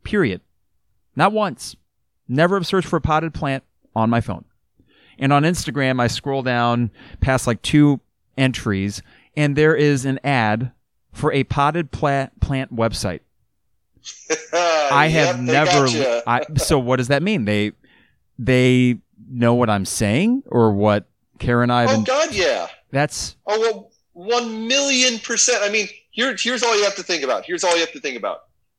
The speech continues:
Speaker 2: You remember when Siri came out, and then after a while, it was, if you have, if you have your phone plugged in and you say, I, I don't know if I can say it right now, but H E Y S I R I,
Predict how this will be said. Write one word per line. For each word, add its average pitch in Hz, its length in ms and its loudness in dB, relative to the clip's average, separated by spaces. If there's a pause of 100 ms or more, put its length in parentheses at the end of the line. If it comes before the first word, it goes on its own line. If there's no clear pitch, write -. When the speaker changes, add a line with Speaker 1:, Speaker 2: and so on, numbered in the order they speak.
(160)
Speaker 2:
You 147 100 -6
remember 240 420 0
when 196 200 0
Siri 151 480 0
came 147 340 -8
out, 139 340 -2
and 131 120 -4
then 143 140 -2
after 139 280 -4
a 127 100 -4
while, 131 400 0
it 120 100 -6
was, 123 480 -6
if 135 220 -8
you 214 120 -2
have, 202 240 0 (140)
if 151 140 -10
you 160 100 -4
have 165 140 -2
your 135 100 -6 (140)
phone 233 400 -2
plugged 196 320 -2
in 165 260 -4
and 135 140 -10
you 139 80 -16
say, 143 560 -4 (400)
I, 139 100 0
I 151 100 0
don't 151 120 -2
know 139 80 0
if 135 80 -6
I 127 60 -2
can 117 120 -12
say 139 240 -2
it 127 80 -4
right 123 180 -2
now, 127 120 -4
but 117 200 -6
H 143 220 -6
E 143 80 -8
Y 135 240 0
S 127 200 -4
I 127 140 -2
R 120 220 0
I, 123 300 0